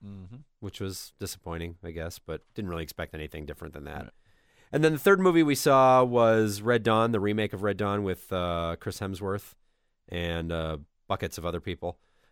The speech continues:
Speaker 2: Um, I actually really enjoyed it. I thought it was very, I mean, given what the story was. Now, I never saw the original with Patrick Swayze and, uh, C. Thomas Howell. Did you ever see that?
Speaker 1: Yeah.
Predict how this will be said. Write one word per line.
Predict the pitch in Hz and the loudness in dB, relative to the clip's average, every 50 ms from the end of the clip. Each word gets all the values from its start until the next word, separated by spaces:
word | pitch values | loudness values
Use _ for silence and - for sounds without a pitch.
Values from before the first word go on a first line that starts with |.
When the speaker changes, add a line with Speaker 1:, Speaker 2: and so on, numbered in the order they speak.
| _ _ - | _ _ -6
Speaker 2:
Um, | 95 95 95 92 92 92 92 90 92 98 98 - - _ _ _ _ _ | -4 -2 0 0 0 0 -2 -2 -4 -6 -8 -10 -14 _ _ _ _ _
I | - 165 262 | -6 -4 -4
actually | 285 285 - 285 233 | -2 -2 -2 -4 -2
really | 196 175 180 185 190 190 185 | 2 2 4 6 6 6 4
enjoyed | 170 170 190 254 - 101 | 4 2 0 0 -2 -4
it. | 73 65 - _ _ | -6 -8 -10 _ _
I | - 139 | -8 -4
thought | - - 175 185 | 2 4 6 6
it | 185 165 | 6 4
was | 170 160 135 | 2 0 0
very, | 127 113 104 123 139 143 151 - | -4 -6 -2 2 4 4 4 2
I | - 147 | 2 0
mean, | 143 143 139 143 | 2 2 2 0
given | 131 123 147 147 156 156 | 2 2 2 2 4 2
what | 151 143 - | 2 2 2
the | 147 | -2
story | - - - 143 135 131 123 | -4 0 2 2 4 4 4
was. | 117 110 107 107 | 4 2 2 4
Now, | 135 143 | 4 4
I | 170 | 6
never | 190 190 175 151 | 6 6 4 4
saw | - 156 139 | 4 4 4
the | 127 117 | 4 2
original | 117 120 117 113 107 98 92 | 2 0 0 0 0 0 0
with | 90 92 87 - _ - - - - - - - | 0 -2 -4 -6 _ -16 -14 -12 -12 -12 -4 0
Patrick | 123 104 - - 95 - | 0 0 0 -2 -6 -6
Swayze | - 104 95 95 92 85 95 90 87 85 | -4 -2 0 0 0 -2 -2 -2 -2 -2
and, | 80 78 80 80 78 | -4 -4 -4 -6 -6
uh, | 78 76 78 | -6 -6 -8
C. | - - 92 | -8 -8 -10
Thomas | 85 - 95 87 82 78 - | -8 -6 -6 -6 -6 -6 -6
Howell. | 90 82 82 87 | -6 -6 -4 -4
Did | 95 104 | -4 -4
you | 110 117 | -4 -4
ever | 117 | -6
see | 113 - 123 | -4 -8 -6
that? | 113 123 127 - - | -4 -4 -6 -6 -8
Speaker 1:
Yeah. | - 120 | -10 -10